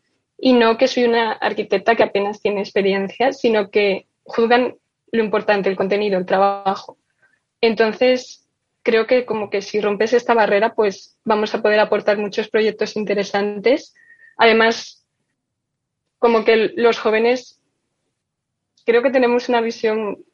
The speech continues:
diferente. Al final, cada generación aporta algo diferente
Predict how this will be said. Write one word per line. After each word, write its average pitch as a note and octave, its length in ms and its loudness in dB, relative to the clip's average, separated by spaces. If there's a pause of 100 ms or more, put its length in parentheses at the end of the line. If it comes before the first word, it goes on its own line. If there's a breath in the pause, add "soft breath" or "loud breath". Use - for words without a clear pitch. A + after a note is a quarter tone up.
(520)
diferente. A#3 500 2
Al C4+ 60 4
final, A3 260 2
cada B3 200 4
generación A3 560 -2
aporta A3 540 -2
algo G#3+ 220 0
diferente G#3 680 -4